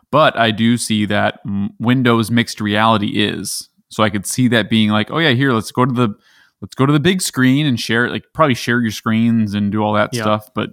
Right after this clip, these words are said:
Speaker 1: then
Speaker 2: Yep.
Speaker 1: you're literally in a room together hanging out. I,
Speaker 2: Yep.
Speaker 1: I, I think that's great. I think it's a way m-, better alter-, alternative to working remote.
Speaker 2: Yeah.
Speaker 1: If you like, like, some people are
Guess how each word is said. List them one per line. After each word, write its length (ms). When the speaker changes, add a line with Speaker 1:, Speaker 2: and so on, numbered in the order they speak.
Speaker 1:
then 120
Speaker 2:
Yep. 60
Speaker 1:
you're 160
literally 380
in 80
a 60
room 200
together 340
hanging 300
out. 260
I, 100
Speaker 2:
Yep. 80
Speaker 1:
I, 60
I 20
think 120
that's 160
great. 280
I 60
think 180
it's 240
a 400
way 500
m-, 240
better 640
alter-, 440
alternative 540
to 140
working 640
remote. 380
Speaker 2:
Yeah. 200
Speaker 1:
If 160
you 140
like, 260
like, 160
some 180
people 440
are 460